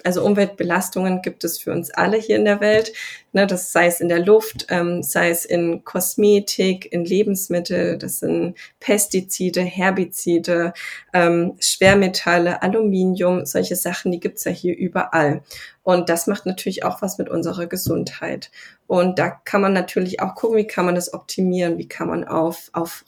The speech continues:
reine Ernährung achten, auf biologische Ernährung achten, wo es wirklich, äh, möglichst wenig gespritzte Nahrungsmittel sind. Wie kann man seine Nahrung oder seinen Nährstoffhaushalt noch,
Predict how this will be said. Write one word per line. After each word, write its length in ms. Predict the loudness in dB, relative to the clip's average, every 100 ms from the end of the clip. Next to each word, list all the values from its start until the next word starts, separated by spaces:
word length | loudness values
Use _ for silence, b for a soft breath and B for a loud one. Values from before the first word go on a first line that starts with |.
| -8
reine 640 | -2 0 0 0 -2 -4 b b b 0
Ernährung 580 | 4 6 4 2 0 -2
achten, 420 | -6 -6 -8 -4
auf 400 | 0 0 -2 -8 b b b 2
biologische 840 | 2 4 4 2 0 4 4 4 2
Ernährung 520 | 2 0 0 -4 -4
achten, 600 | -4 -6 -4 -2 -2 -4 -4
wo 100 | -2
es 160 | 0 0
wirklich, 540 | -2 -2 -2 -2 -2
äh, 60 | -2
möglichst 500 | 0 -2 -2 -4 0
wenig 320 | 0 0 -2
gespritzte 760 | -4 -4 -4 -4 -4 -2 0 0
Nahrungsmittel 800 | -2 -4 -8 -6 -4 -4 -6
sind. 340 | -6 -4 -4 -4
Wie 100 | -8
kann 220 | -4 0
man 220 | 0 0 B B B B B
seine 720 | -2 2 4 4 2 0 -6 -2
Nahrung 580 | 2 4 4 2 2 2
oder 220 | 2 2
seinen 240 | 2 2
Nährstoffhaushalt 800 | 2 0 -2 -4 -2 -2 0 -2
noch, 220 | -2 -6